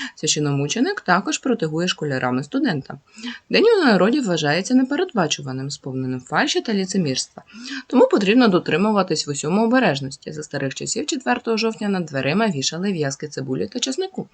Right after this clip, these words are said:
щоб захистити житло від злих чарів.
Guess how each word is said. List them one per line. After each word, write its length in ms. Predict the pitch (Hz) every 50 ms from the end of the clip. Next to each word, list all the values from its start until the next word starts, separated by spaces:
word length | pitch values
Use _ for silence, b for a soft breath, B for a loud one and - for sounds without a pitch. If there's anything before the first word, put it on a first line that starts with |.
| B B B B B 262 254 226 B
щоб 160 | B - 175 151
захистити 500 | 156 151 156 147 - 143 143 - 190 226
житло 340 | - 285 269 294 285 277
від 120 | 262 233 185
злих 300 | 156 151 139 143 170 -
чарів. 340 | - 226 175 143 139 -